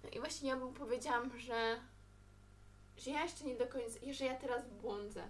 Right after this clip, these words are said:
że ja teraz szukam. I strasznie mi się spodobało to, że ja, że ja jakby uświadomiłam sobie, że jednak ja nie jestem w tym miejscu, że ja nie robię tych rzeczy, które chciałabym robić.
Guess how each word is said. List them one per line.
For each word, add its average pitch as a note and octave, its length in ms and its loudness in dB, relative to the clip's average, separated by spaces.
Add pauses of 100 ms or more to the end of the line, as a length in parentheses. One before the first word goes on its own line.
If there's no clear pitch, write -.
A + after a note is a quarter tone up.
(180)
że A3 120 2
ja A3+ 80 4
teraz A#3+ 280 0
szukam. G#3 600 -6 (380)
I - 40 -10
strasznie F4+ 300 4
mi F4+ 60 6
się D#4+ 100 -4
spodobało A3+ 500 2
to, A3+ 140 -6
że A#3+ 100 0
ja, A#3+ 220 8 (1600)
że C4+ 140 2
ja C4+ 80 10
jakby B3+ 360 6 (1300)
uświadomiłam D4 580 4
sobie, C4 320 0
że B3+ 180 4
jednak A#3 480 4
ja B3 60 0
nie C4+ 120 2
jestem A#3 260 4
w - 80 -10
tym B3 340 0
miejscu, A3+ 520 0
że C4+ 120 -2
ja A#3+ 120 0
nie A#3+ 120 2
robię A#3+ 180 4
tych C4+ 300 -4
rzeczy, A3 280 2
które - 220 -6
chciałabym G#3 560 0
robić. F3+ 340 -2